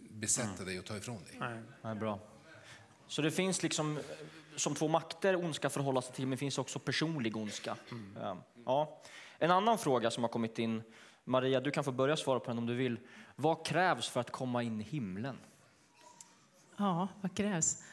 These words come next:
Speaker 4: Det krävs ju att vi tar emot Jesus. Det är det enkla svaret.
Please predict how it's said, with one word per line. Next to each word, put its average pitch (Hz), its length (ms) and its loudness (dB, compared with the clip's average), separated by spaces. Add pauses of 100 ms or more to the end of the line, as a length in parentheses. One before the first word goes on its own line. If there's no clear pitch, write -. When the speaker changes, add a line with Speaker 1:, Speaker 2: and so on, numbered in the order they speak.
(120)
Speaker 4:
Det 254 100 -2
krävs 247 360 2
ju 233 40 2
att 202 120 -4
vi 196 40 -10
tar 185 120 0
emot 170 260 0
Jesus. - 560 2
Det 208 120 2
är 190 360 4
det 175 300 0 (300)
enkla 190 340 2
svaret. - 640 0